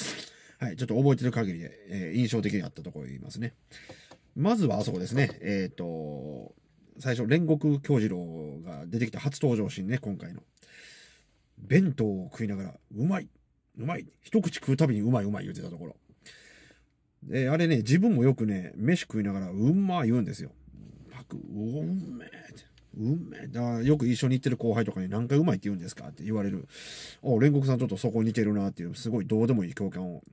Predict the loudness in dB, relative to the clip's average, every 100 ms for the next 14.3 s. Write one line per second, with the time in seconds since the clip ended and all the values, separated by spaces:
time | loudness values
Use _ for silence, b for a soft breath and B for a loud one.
0 | -8 -8 B B B B B -8 -6 0
1 | 2 2 -2 -18 -20 -18 -10 -2 0 0
2 | -4 -10 -12 -18 _ _ _ _ _ _
3 | _ _ _ B B B B _ -4 0
4 | 0 0 -4 -4 -6 -6 -8 -16 -10 -8
5 | -6 -8 -10 -14 -14 -12 -10 -12 -12 -14
6 | -16 -16 -18 -18 -18 -20 -20 -20 -20 -20
7 | _ _ _ _ _ _ _ _ _ _
8 | _ _ _ _ _ _ _ 0 2 4
9 | 6 4 4 2 -4 _ -6 -4 -4 -6
10 | -14 _ -6 -4 2 4 4 0 -4 -12
11 | _ -2 -2 -2 -4 -6 -4 -4 -6 -20
12 | B B B B B _ _ -4 2 4
13 | 4 2 0 -4 0 0 0 0 -2 -4
14 | -4 -4 -4